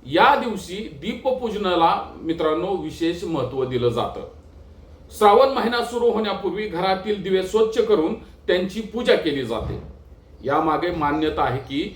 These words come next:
दिव्याच्या प्रकाशाने जीवनातील अंधार, अज्ञान, दुःख दूर होते आणि सकारात्मक ऊर्जा प्राप्त होते.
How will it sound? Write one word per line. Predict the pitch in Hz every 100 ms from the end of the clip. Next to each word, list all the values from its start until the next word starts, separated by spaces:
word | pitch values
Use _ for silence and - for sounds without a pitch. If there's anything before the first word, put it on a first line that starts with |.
| - -
दिव्याच्या | 123 175 196 202 262 269
प्रकाशाने | 254 220 208 190 175 170 220
जीवनातील | 175 175 180 180 196 196
अंधार, | 147 190 214 156 160 - 139
अज्ञान, | 147 160 170 196 -
दुःख | 120 143 143 - 202 220 120
दूर | 120 147 139
होते | 117 117 120 - - - - - - - - -
आणि | 180 208
सकारात्मक | - 190 240 240 240 254 285 -
ऊर्जा | 240 220 202 196
प्राप्त | 180 160 -
होते. | 110 104 -